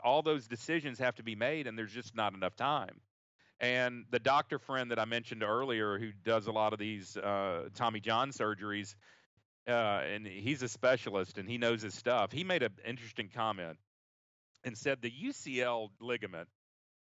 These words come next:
your ulnar collateral ligament, that the Tommy John, when it snaps and it goes, that has to be repaired. And we went through all the science of that. But he made a comment that said most human beings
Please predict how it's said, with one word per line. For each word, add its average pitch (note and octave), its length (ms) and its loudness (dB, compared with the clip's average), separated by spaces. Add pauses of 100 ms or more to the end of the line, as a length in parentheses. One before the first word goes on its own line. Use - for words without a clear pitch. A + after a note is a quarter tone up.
(180)
your G2+ 280 -4
ulnar A#2+ 540 0 (400)
collateral A2+ 480 4
ligament, G#2 440 0
that F#2+ 200 -2
the F#2 80 -8
Tommy A2+ 300 0
John, G#2 280 2 (200)
when G2+ 100 -2
it A2+ 80 -6
snaps A#2+ 640 -2
and F#2 100 -12
it G#2 160 -4
goes, G#2 460 2
that G2+ 220 0
has A2+ 240 -2
to A2+ 80 -14
be G#2+ 160 -6
repaired. F2+ 580 -2
And F2 260 -12
we G#2+ 120 -4
went G#2 180 -6
through G#2 140 -2
all G2+ 200 4
the F2 220 0 (340)
science A2 460 -2
of F#2 80 -8
that. D2 240 -10 (800)
But C#3 140 4
he D#3+ 80 2
made F3 240 0
a D#3+ 60 0
comment D#3+ 480 0
that C3 180 -2
said B2 400 0 (800)
most F3 440 2
human D#3 320 -4
beings A2 760 -2